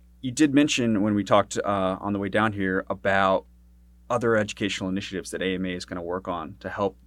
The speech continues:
everyone understand what's going on. Talk to us a little bit more about what's, what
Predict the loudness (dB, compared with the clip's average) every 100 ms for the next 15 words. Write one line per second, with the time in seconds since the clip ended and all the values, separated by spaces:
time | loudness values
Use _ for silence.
0 | -2 2 4 2 0 -4 -4 -8 -10 -10
1 | -12 -10 -6 -4 -4 -6 -10 -18 -20 -20
2 | -20 -6 -2 0 -2 -4 -2 0 0 0
3 | 0 2 4 4 4 2 -4 -6 -2